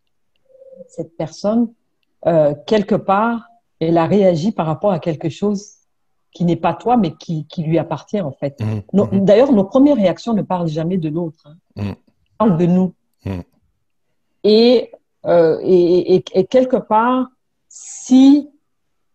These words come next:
Speaker 1: je ne, je ne me dis pas, en fait, il y a quelque chose qu'elle me dit
Speaker 2: Mhm.
Speaker 1: que je ne comprends pas.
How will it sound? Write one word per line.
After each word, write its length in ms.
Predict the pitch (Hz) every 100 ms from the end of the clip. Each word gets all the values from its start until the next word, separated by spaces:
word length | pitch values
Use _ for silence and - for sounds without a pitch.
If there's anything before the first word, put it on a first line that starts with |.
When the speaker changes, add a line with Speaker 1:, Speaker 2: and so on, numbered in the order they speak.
| _
Speaker 1:
je 160 | 156 165
ne, 340 | 180 180 175
je 160 | 165 135
ne 600 | 170 170 165 165 156 156 - _ 160
me 140 | 160
dis 180 | 143 170
pas, 140 | 247
en 100 | 220
fait, 300 | - 220 226 - _ _ _ _
il 40 | 175
y 40 |
a 40 |
quelque 240 | 175 247 240
chose 260 | - 226
qu'elle 200 | - 175
me 140 | 165 156
dit 320 | 131 180 277 _ _ _ -
Speaker 2:
Mhm. 160 | 98 92 _ _ _ _ _ _ _ _ _ _ -
Speaker 1:
que 80 |
je 80 | 156
ne 100 | 165
comprends 400 | 156 175 - 151
pas. 220 | 127 131